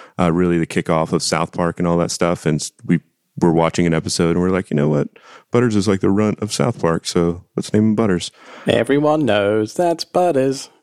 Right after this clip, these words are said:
Speaker 1: Exactly. Uh, and then it, I guess it was maybe six to eight months later, uh, Amanda had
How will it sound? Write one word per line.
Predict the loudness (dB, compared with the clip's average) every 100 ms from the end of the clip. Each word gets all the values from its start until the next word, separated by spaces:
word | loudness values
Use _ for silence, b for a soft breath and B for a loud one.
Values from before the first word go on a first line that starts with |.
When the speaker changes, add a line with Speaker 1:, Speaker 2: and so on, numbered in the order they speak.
| -2
Speaker 1:
Exactly. | 0 0 0 -2 -2 -4 -4 -4 -4 -12 B B B
Uh, | 0 2 0 0 0 -2 -4 -2
and | 0
then | 0 -2
it, | -2
I | -4
guess | -4 -4
it |
was | -2 -2 -2 0
maybe | 2 2 0 -2
six | -4 -4 -2
to | 0
eight | 0
months | 0 -4 0
later, | 0 2 2 0 -4 b b b -4
uh, | 0 0 0 -2
Amanda | 0 2 2 2 0 -2 -6 -4
had | -4